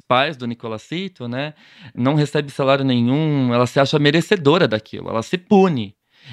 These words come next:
É um superego tirânico e extremamente masoquista. E ela se pune em vários momentos do livro, em diversas situações. Ela se pune já com aquela vida desgraçada que ela leva ali, né? Ela não se acha merecedora de nenhuma felicidade, de nenhum prazer.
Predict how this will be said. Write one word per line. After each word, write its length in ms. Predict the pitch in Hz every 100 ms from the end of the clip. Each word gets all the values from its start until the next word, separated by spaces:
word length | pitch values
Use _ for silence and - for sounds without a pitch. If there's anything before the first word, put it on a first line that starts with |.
| -
É 80 | 120
um 100 | 131
superego 480 | - 165 143 135 139
tirânico 540 | - 147 147 190 -
e 20 |
extremamente 580 | 220 214 226 220 233 -
masoquista. 720 | 240 277 - 214 175 - 104 98
E 80 | 117
ela 160 | 147
se 140 | 147 -
pune 240 | 196 220
em 40 |
vários 360 | 196 160 208 247
momentos 400 | 208 180 175 -
do 100 | 143
livro, 260 | 131 160 185
em 80 |
diversas 480 | 190 180 147 165 214
situações. 800 | 220 220 349 - 180 123 107 _ _ - 151
Ela 180 | 127 160
se 140 | -
pune 320 | 180 214 254 214
já 160 | 208
com 100 | 220
aquela 200 | - 233
vida 220 | 202 220
desgraçada 540 | 196 185 226 - 196 196
que 100 | 202
ela 120 | 214
leva 280 | 202 190 214
ali, 340 | 254 131 113 _
né? 300 | 113 117 143 - _ -
Ela 160 | 117 127
não 120 | 165
se 120 | -
acha 220 | 180 202
merecedora 480 | 185 180 180 165 180
de 100 | 160
nenhuma 320 | 180 175 196
felicidade, 560 | 180 147 - 139 127 117
de 80 | 135
nenhum 260 | 151 139
prazer. 500 | 156 196 214 120 101